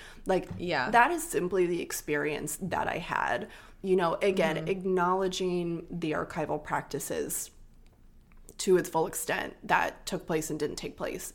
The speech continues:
Speaker 1: That is still
Speaker 2: Yeah.
Speaker 1: the, the experience that I had. And that is worth talking about. <laughs>
Speaker 2: Yeah,
Speaker 1: Yeah.
Speaker 2: for sure.
Speaker 1: Um, but again, do I still think that this would make a fascinating thesis?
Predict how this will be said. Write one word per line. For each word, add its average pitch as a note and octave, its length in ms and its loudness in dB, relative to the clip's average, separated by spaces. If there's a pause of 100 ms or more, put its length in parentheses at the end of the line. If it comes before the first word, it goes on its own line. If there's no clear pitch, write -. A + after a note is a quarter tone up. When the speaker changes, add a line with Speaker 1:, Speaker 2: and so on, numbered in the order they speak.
(120)
Speaker 1:
That F3+ 340 6
is F3 80 -2
still E3+ 220 0
Speaker 2:
Yeah. C#3+ 140 4
Speaker 1:
the, E3+ 260 2
the E3+ 180 0
experience - 840 -6
that E3+ 300 2
I - 100 0
had. E3 360 2
And E3+ 200 -4 (420)
that G#3 320 6
is F#3+ 180 6
worth D3+ 460 0 (320)
talking - 480 -2
about. - 460 -6 (360)
<laughs> - 360 0
Speaker 2:
Yeah, E3 340 0
Speaker 1:
Yeah. - 300 0
Speaker 2:
for F#3+ 140 0
sure. E3 360 -6
Speaker 1:
Um, F3 600 4 (320)
but G3 200 6
again, A3 580 4
do F3 220 -2
I A3+ 100 -2
still G#3+ 280 -4
think - 560 -6
that F3 460 2
this F3 240 -2
would F3+ 160 -2
make E3+ 320 -6
a F3 380 -4
fascinating A3 880 2
thesis? - 800 0